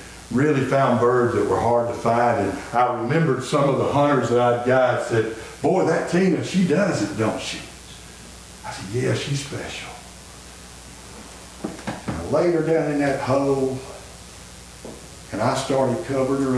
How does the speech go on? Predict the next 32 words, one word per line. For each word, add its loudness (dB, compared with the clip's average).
up, 2
and -4
I -4
thank -4
God 2
for -8
the -6
years 0
that -6
he 0
had 0
allowed 2
me 4
to, -2
I 2
know 4
this 0
may 2
sound 0
silly 2
to -2
y'all 2
that -2
don't -4
like -4
dogs, -2
but -2
he, -2
I 0
started 0
covering 4
it, 0